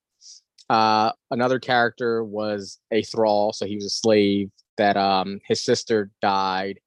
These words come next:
and he wanted, he's trying to get revenge for her.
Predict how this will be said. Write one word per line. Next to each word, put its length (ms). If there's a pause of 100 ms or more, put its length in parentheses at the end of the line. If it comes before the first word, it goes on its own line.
(800)
and 540
he 160
wanted, 340
he's 240
trying 240
to 60
get 160
revenge 420
for 240
her. 400